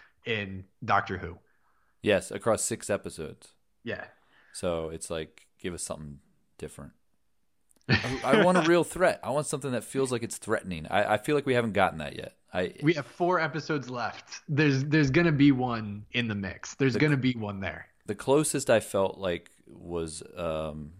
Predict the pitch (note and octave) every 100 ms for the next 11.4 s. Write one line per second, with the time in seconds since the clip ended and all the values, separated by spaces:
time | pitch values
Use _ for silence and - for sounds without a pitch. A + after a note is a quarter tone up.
0 | - - E2+ D2 D#2 D2+ D#2 - E2+ D2+
1 | - D2+ D#2+ F#2 _ _ - A2 C#3 B2
2 | F#2 F2 - E2+ D#2 E2 D#2 E2 F2 F2
3 | - E2 D#2 D#2+ F#2+ F2+ D#2+ D2+ D#2 -
4 | - - - E2+ D#2 D#2+ D2 C#2+ C#2 C#2+
5 | D#2+ F2+ E2 - _ _ _ _ _ _
6 | - F2 E2 - - - - - A2+ A2
7 | B2+ A2 G2 - G2+ G2 F#2 - G#2 A2+
8 | D3+ D#3 B2 - A#2 A2 - G2+ F#2+ F2+
9 | - _ G2+ - G2 F#2 - G2 F#2 E2+
10 | - F#2 F2+ F2 E2 D#2+ D#2+ _ - E2
11 | E2+ E2+ - -